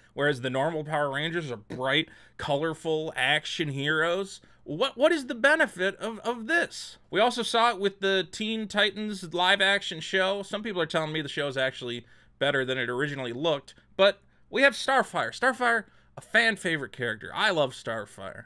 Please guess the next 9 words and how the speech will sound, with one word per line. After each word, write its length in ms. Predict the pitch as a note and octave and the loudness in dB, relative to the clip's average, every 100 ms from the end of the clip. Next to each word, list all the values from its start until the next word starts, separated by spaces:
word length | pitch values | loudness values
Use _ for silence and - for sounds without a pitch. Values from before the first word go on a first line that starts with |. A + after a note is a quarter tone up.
| - | -16
And 100 | B2+ | -6
she's 200 | - C#3 | -4 -2
an 100 | C#3 | -2
orange-skinned 1080 | D3 F#3 G3 G3 - - - F3+ F#3 F#3+ F#3 | 0 2 2 0 -6 -4 0 0 0 0 0
alien 480 | D3+ F3 F#3 F3+ E3 | 2 0 0 -2 -2
lady 400 | E3 F3 F3 E3+ | 0 0 -2 -4
in 80 | C3+ | -8
the 60 | |
comics. 580 | A2 C#3 D3+ D3+ - - | -8 -2 0 0 -6 -14